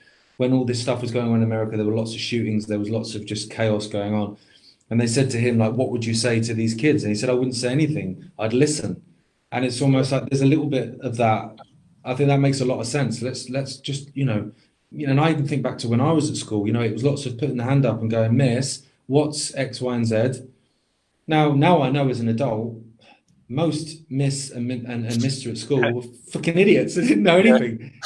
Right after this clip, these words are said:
Speaker 1: And now, if you had a conversation with them in the pub, they'd be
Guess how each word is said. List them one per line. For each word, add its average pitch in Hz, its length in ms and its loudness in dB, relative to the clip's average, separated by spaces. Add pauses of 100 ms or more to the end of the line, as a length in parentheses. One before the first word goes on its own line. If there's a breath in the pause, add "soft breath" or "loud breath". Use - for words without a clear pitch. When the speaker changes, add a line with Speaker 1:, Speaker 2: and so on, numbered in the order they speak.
Speaker 1:
And 160 260 4
now, 180 260 4
if 175 220 0
you 180 60 0
had 175 160 0
a 151 40 -6
conversation 160 500 -6
with 147 100 -6
them 139 80 -4
in 135 120 -4
the 135 60 -14
pub, 120 320 -6
they'd 139 240 -8
be 139 280 -12